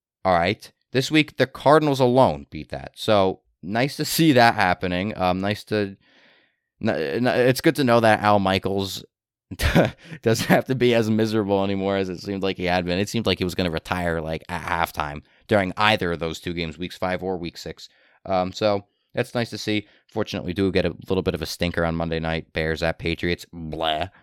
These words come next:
But we do have some interesting games this week. Chiefs at forty-niners, matchup of the Super Bowl from a couple years back. Forty-niners just got McCaffrey. I wasn't even thinking about that.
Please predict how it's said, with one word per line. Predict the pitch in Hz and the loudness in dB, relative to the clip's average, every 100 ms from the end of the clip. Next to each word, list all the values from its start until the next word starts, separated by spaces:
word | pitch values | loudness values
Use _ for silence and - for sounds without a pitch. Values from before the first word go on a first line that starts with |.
| _ _ _ - | _ _ _ -2
But | 110 - | 0 0
we | 127 | -4
do | 156 | -2
have | 196 | -2
some | 190 147 | -2 -6
interesting | - 113 113 - 101 | -6 -6 -6 -8 -6
games | 95 98 | -4 -6
this | 98 - | -8 -6
week. | 101 - _ _ | -8 -10 _ _
Chiefs | - 120 - | -4 -4 0
at | 110 | 0
forty-niners, | - 113 107 110 120 120 110 | 0 -4 0 2 4 4 0
matchup | - 101 98 101 - | -2 -2 0 -4 -4
of | - 95 | -2 -2
the | 87 90 | -2 -4
Super | - 120 | -4 -8
Bowl | 113 120 | -2 -2
from | 117 117 | -2 -4
a | |
couple | 113 127 | -4 -4
years | 120 | -2
back. | 113 123 - | 0 -2 0
Forty-niners | 190 220 220 196 | -2 0 -4 -6
just | 185 | -8
got | 185 | -8
McCaffrey. | 127 123 170 226 - 165 | -8 -6 -4 -4 -4 -4
I | 113 | -4
wasn't | 170 190 | -6 -8
even | 160 | -10
thinking | 151 190 156 | -12 -10 -4
about | 104 90 | -2 -2
that. | 78 | -6